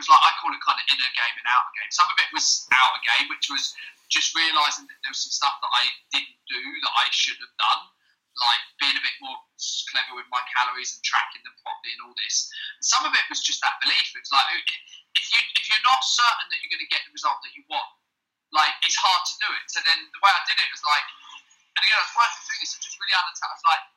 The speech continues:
"Do you know what? I don't care what I look like at the end of this. I just wanna become the person who does this properly." And even if I just follow the gro-, the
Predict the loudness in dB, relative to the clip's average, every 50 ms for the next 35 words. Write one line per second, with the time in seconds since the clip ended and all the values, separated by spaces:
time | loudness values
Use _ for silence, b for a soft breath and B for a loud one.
0 | _ _ _ -8 -4 -2 -2 -2 -2 -6 -10 -12 -12 _ _ _ -10 -10 -8 -6
1 | -6 -6 -6 -8 _ _ _ -12 -8 -6 -2 0 0 0 0 -2 -4 -8 -10 -10
2 | -10 -12 -16 -18 _ -10 -10 -10 -10 _ _ _ -20 -20 -20 -20 _ _ _ -12
3 | -10 -10 -10 -12 _ _ _ _ _ _ 0 0 0 0 0 0 0 2 2 2
4 | 0 0 0 -2 -2 -2 -6 -4 -2 -4 -4 -4 -10 _ -8 -8 -8 -8 -2 0
5 | 0 0 0 -2 -4 -8 -10 _ -16 -16 -10 -4 -4 -2 -2 -4 -6 -10 -12 -12
6 | -12 -14 -14 -14 -16 _ _ -20 _ _ _ B B B B B B 2 2 2
7 | 2 4 4 4 4 2 2 0 0 0 4 4 4 4 4 -2 -4 -4 -4 -6
8 | -4 -2 0 2 2 0 -2 -4 -8 -2 0 0 0 0 -6 -14 -12